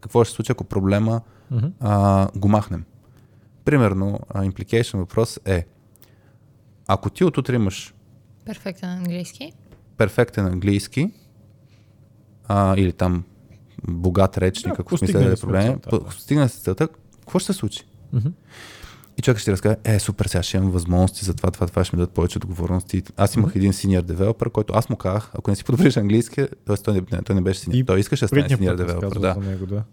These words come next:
Speaker 1: "Ако не станеш с добър английски, не мога да станеш senior." Това е изискване.
Speaker 2: Мгм.
Speaker 1: Така че човека мога, като разкаже implication, ако имам по-добър английски, ще мога да ми увеличат заплата, ще мога да ми сменят титлата и така нататък.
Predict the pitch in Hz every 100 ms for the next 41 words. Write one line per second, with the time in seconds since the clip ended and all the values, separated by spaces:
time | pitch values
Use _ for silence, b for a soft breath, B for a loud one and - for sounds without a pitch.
0 | _ 98 - 156 170 147 - 123 95 -
1 | - - _ _ - _ _ - - _
2 | _ - - 117 110 110 110 92 107 185
3 | - 208 196 208 190 - 95 87 - 85
4 | - 156 156 147 113 87 - - 127 -
5 | 131 131 123 - - 104 - 107 95 98
6 | 123 - 120 - - - 160 127 113 107
7 | 98 139 - - 123 117 107 - 95 92
8 | - 101 - - B B B B - 92
9 | - 147 151 - - 104 98 92 95 -
10 | - 101 95 131 - 135 120 - 90 82
11 | - -